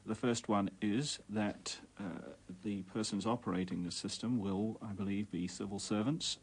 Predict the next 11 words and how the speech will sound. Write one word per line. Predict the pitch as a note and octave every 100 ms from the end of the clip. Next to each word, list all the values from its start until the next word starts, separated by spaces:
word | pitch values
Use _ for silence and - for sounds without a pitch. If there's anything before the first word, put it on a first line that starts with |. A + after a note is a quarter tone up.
| -
and | G2 G2 F#2+
would | G#2+ A2 F#2 - - - - - - -
be | G2 G2
just | F2+ G#2+ - F2
as | -
trustworthy, | - G2 - G2 F#2+ A2 C3 - -
uh, | G2 E2 C2 - - - -
I, | F#2+ F#2 F2 - - - -
I | F#2 F#2 - -
conjecture, | G2+ A2 G#2+ - A#2+ B2+ - -
as | F#2+ F#2+ -